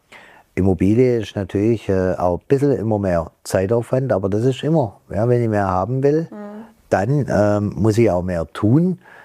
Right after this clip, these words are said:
Speaker 1: Ja, aber man kann steuern, vernünftig steuern und in Vermögenswerte wandeln.
Speaker 2: Mhm.
Speaker 1: Man muss nur wissen, wie, und man
Speaker 2: Ja.
Speaker 1: braucht den Zugang dazu. Ja.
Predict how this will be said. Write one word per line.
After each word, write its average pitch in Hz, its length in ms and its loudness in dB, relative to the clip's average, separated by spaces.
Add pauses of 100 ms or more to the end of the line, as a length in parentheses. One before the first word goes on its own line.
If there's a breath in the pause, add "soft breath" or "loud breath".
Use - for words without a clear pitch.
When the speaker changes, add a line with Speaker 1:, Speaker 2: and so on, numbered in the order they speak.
(160 loud breath)
Speaker 1:
Ja, 123 260 0
aber 104 200 -4
man 101 180 -4
kann 95 280 -2 (160)
steuern, 139 760 -2 (100)
vernünftig 101 920 -2
steuern 107 640 -2 (160)
und 127 460 -4
in 98 180 -2
Vermögenswerte 107 720 -4
wandeln. 78 460 -6 (320)
Speaker 2:
Mhm. 208 320 -14 (240)
Speaker 1:
Man 90 160 -4
muss 104 240 -4
nur 101 240 0
wissen, 110 340 -2 (160)
wie, 101 420 0 (120)
und 90 100 -6
man 95 100 0
Speaker 2:
Ja. 98 120 2
Speaker 1:
braucht 95 140 -6
den 101 100 -2
Zugang 98 420 0
dazu. 71 440 -8 (280)
Ja. 82 260 -4